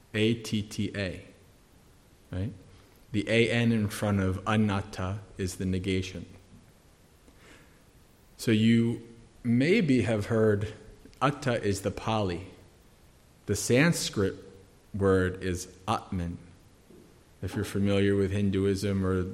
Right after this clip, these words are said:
understand the Sanskrit, then you've, that word might sound a little bit more familiar, the Atman.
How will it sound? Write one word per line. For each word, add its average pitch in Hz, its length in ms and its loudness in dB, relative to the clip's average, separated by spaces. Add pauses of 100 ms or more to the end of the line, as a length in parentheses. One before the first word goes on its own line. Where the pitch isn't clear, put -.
(280)
understand 95 540 -4
the 92 60 -4
Sanskrit, 131 500 -2
then 98 220 0
you've, 101 340 0
that 107 240 -2
word 98 240 0
might 98 220 -2
sound 95 320 -4
a - 20 -4
little 92 220 -2
bit 95 160 -6
more 92 160 -2
familiar, 90 680 -4
the 90 180 -4
Atman. 87 380 -6